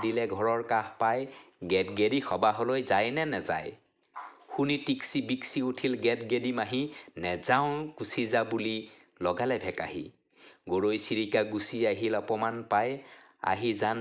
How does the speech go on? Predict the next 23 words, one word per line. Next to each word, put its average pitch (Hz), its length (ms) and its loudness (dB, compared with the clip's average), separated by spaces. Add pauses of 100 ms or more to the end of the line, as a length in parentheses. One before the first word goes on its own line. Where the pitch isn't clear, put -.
দিলে 113 240 0
নাহে 104 300 -2
গেদ 110 300 -2
গেদি 90 260 -2
বাই। 76 260 -2 (520)
শুনি 104 320 -4
মেলৰ 107 420 0
বৰমূৰীয়া 113 680 0
গৰৈ 117 360 2
ডাঙৰীয়া, 120 540 0 (360)
পাচনিক 131 600 0
ক'লে 127 280 4 (120)
গঙাটোপক 127 640 -2 (140)
পাচি 104 340 -4
দিয়া। 80 260 -8 (1120)
গঙাটোপ 110 600 0
আহি 104 240 0
অতি 110 380 -2
সুৰীয়া 113 480 -2
মাতেৰে, 113 460 -2 (1120)
মাত 104 260 0
দিলে 131 360 0
মাহীয়েকক 104 720 -2